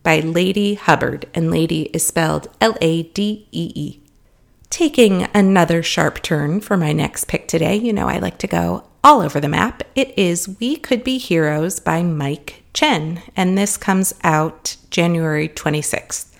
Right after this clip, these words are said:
So if you've been listening to this podcast for a while, you might remember the author Mike Chen from the novel that I talked about called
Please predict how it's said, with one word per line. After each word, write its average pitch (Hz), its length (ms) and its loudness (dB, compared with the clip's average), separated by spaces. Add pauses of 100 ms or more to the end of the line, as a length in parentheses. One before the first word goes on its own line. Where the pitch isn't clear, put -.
(600)
So 247 340 6
if - 220 -2
you've 254 100 -2
been 240 160 4
listening 339 340 0
to 349 100 -8
this - 160 -4
podcast 165 520 0
for 185 140 4
a 160 80 4
while, 151 400 2
you 175 160 0
might 180 340 0
remember 160 520 0
the - 180 -2
author 156 340 0
Mike 156 320 -2
Chen 165 420 -2
from 165 360 0
the 165 80 0
novel 151 380 0
that 180 120 -4
I 175 80 -2
talked - 300 -4
about - 340 -4
called 156 500 -2